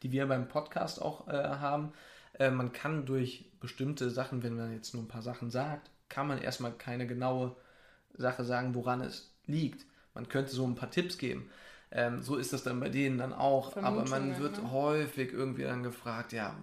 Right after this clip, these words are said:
Speaker 1: was, was ist das?" Ganz spezifisch. Und da denke ich immer nur, "Woher soll ich das denn wissen?" <laughs> "Komm vorbei, ich muss mir das genau anschauen" und so.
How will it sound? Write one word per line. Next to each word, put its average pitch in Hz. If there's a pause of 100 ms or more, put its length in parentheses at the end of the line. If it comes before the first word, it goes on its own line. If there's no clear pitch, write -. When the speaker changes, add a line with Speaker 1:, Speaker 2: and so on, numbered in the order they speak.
(400)
Speaker 1:
was, 135
was 139
ist -
das?" - (520)
Ganz 120
spezifisch. 123
Und 117
da 113
denke 123
ich -
immer 117
nur, 117 (480)
"Woher 135
soll 185
ich 285
das 226
denn 151
wissen?" 147 (320)
<laughs> 185
"Komm 180
vorbei, 165
ich 156
muss 156
mir 135
das 127
genau 131
anschauen" 160
und 135
so. 135